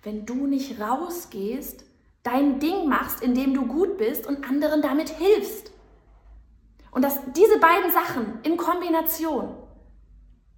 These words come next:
die haben mich echt seit vier Uhr nachts heute wach gelegen,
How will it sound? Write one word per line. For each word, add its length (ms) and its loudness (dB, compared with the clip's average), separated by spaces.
die 120 -2
haben 100 2
mich 160 0
echt 180 -6
seit 280 -6
vier 220 0
Uhr 80 0
nachts 300 -4
heute 180 -4
wach 180 -4
gelegen, 360 -4